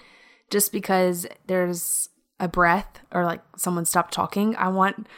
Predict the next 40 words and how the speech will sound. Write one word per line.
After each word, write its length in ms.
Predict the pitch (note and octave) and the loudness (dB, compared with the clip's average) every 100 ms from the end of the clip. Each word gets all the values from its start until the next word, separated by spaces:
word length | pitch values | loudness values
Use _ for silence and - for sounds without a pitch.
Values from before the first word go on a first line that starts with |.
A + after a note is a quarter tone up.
| - - | -20 -8
the 80 | - | 2
stopping 400 | A3+ A3 A3 F#3+ | 6 6 4 2
point 240 | G#3 G#3 | 0 0
to 100 | - | 0
be 120 | F#3 | 0
<laughs> 100 | F3 | -2
when 220 | F#3+ F3+ E3+ | -2 -2 -2
things 320 | F3+ F3+ - | -4 -4 -4
feel 240 | F#3 E3+ | -2 0
good 340 | F3 F#3+ A#3 A#3 _ | 0 -2 -4 -8 _
so 160 | - G3 | -4 0
that 200 | F#3 F3+ | -2 -2
then 120 | F3 | -2
I 100 | E3+ | -2
can 340 | E3+ E3+ E3 - | -2 -2 -4 -4
go 200 | F3 E3+ | -4 -2
on 100 | E3 | -4
and 160 | E3+ - _ _ _ _ F#3 | -8 -14 _ _ _ _ -10
do 140 | F3+ F3+ | -6 -6
something 280 | E3+ E3 E3+ | -6 -6 -4
else 340 | F3 - - - - - - - | -4 -6 -8 -10 -20 -20 -20 -4
and 80 | G3 | 2
not 200 | G3 E3+ | 4 4
feel 80 | F3+ | 0
like 140 | F3 | -2
I 40 | F3 | -2
left 280 | F3 F3 - | -2 -4 -6
a 40 | |
mess. 440 | F3 - F3+ - - - _ _ | -4 -4 -6 -8 -10 -20 _ _
Um, 500 | G3+ F3 - - - - | 2 2 0 -6 -12 -8
and 120 | F3+ | -4
so 600 | F#3+ F3+ E3+ E3 E3 - - _ _ _ _ _ _ _ _ - | 0 0 0 -2 -4 -6 -12 _ _ _ _ _ _ _ _ -12
I 60 | - | -4
feel 140 | G#3 | 0
like 160 | F#3+ - | 0 0
I 140 | E3+ | -4
can 200 | - G3 | -2 -2
do 440 | F3+ F#3 F3 F3 - | 0 0 0 -4 -4
my 380 | F3 E3+ E3 F3+ | -2 0 -2 -8
family 640 | - B3+ B3 A#3+ A#3+ A#3+ | -4 0 2 2 0 -4